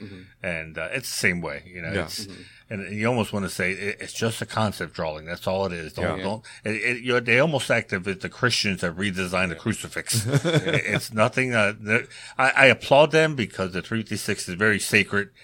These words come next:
Speaker 3: Yeah.
Speaker 2: to have, uh, you know, uh, give us a modern interpretation of what the
Speaker 1: Mm-hmm.
Speaker 2: three fifty-six would be. Uh, but that's not really what Porsche's about, is recreating old.
Speaker 1: Mm-hmm.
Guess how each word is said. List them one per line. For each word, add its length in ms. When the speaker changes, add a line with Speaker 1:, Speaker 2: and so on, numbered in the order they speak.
Speaker 3:
Yeah. 240
Speaker 2:
to 160
have, 300
uh, 340
you 140
know, 240
uh, 220
give 100
us 200
a 60
modern 360
interpretation 720
of 80
what 120
the 80
Speaker 1:
Mm-hmm. 80
Speaker 2:
three 100
fifty-six 480
would 240
be. 300
Uh, 120
but 180
that's 240
not 180
really 380
what 240
Porsche's 400
about, 320
is 160
recreating 720
old. 460
Speaker 1:
Mm-hmm. 340